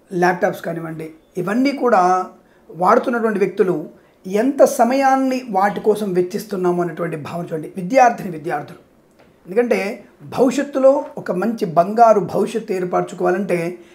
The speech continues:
ఎక్కువ సమయం మీరు విద్య మీదనే పెట్టాల్సిన అవసరం ఉంటుంది.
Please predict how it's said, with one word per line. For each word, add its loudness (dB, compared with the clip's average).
ఎక్కువ -2
సమయం 0
మీరు -2
విద్య 0
మీదనే 2
పెట్టాల్సిన -2
అవసరం -4
ఉంటుంది. -14